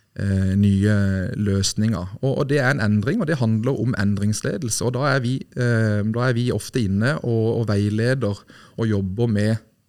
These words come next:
sluttbrukerne. Og, og du spurte om erfaringene. Jeg ser jo at erfaringene, det er veldig ymse. Noen kunder er flinke til å involvere brukerne i,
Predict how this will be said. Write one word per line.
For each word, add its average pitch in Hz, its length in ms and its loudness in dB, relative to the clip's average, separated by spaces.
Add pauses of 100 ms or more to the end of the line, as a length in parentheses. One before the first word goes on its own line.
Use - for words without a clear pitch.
(180)
sluttbrukerne. 107 1000 -2
Og, 127 200 0
og 135 80 -2
du 139 60 0
spurte 135 320 -4
om 139 80 -2
erfaringene. 135 680 -2
Jeg 110 100 0
ser 127 180 0
jo 175 60 -4
at - 120 -8
erfaringene, 127 520 0
det 123 120 -2
er - 140 -4
veldig 123 320 0
ymse. 107 380 0 (520)
Noen 147 260 2
kunder 143 320 0
er 143 140 2
flinke 120 420 -2
til 143 240 2
å 127 60 2
involvere 123 580 2
brukerne 110 640 0
i, 117 120 0